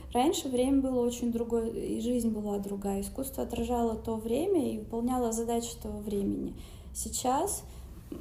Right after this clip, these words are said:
м, сложность, наверно, в том, что как бы художнику этих задач не ставится.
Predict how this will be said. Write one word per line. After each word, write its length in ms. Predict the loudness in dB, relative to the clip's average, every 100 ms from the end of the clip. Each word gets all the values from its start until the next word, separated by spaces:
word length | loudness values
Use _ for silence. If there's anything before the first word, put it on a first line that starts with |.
| -10 -8
м, 320 | -4 -2 -2
сложность, 640 | -2 0 4 4 4 2
наверно, 240 | 2 2 0
в 80 | 0
том, 260 | 0 0
что 580 | -2 -8 -6 -4 -4 -6 -8
как 120 | -10
бы 240 | -6 -6 -8 -14 -4
художнику 500 | 6 6 8 4 4
этих 200 | 0 2
задач 400 | 2 2 2 0
не 260 | -2 0 2
ставится. 720 | 2 2 2 0 -4 -6